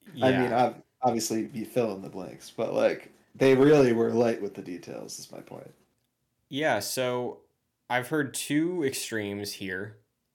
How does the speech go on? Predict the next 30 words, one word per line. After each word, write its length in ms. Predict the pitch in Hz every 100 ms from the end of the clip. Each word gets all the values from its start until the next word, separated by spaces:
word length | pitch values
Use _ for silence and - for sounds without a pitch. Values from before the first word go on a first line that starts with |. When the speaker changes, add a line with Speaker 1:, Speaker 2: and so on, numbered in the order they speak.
| _
Speaker 2:
uh, 460 | 101 98 98 95 92 - _ _ _ _ _ _ -
because 840 | 113 104 104 104 101 101 - - -
friends 300 | - 120 117
of 60 | 113
the 60 |
show, 400 | 110 107 101 107 110 _ _ _ _ _ _ _ _ -
Jack 240 | 113 110
Martin, 360 | 110 104 113 113
Omar 220 | 117 110 110
Nakvi, 460 | 101 101 107 113 -
both 300 | 110 131 151
of 80 | 139
them 300 | 135 131 123
have 220 | 120 113
much 240 | 110 107 -
more 120 | 107
experience 560 | - - 101 101 101
than 120 | - 95
I 200 | 92 98
do 420 | 95 95 101 113 - _ -
with 320 | 101 98 101
Studio 320 | - 107 101
Ghibli. 460 | 98 92 104 107 110 _ _ _ _
Um, 460 | 98 95 92 92 110 _ _ _ _ _ _ _ _ _ _ _ _ _ _ -
both 160 | 113 110
of 20 |
them 460 | 113 110 110 110 - -
greatly 300 | 113 104 104
enjoy 260 | 104 98 95
them. 240 | 95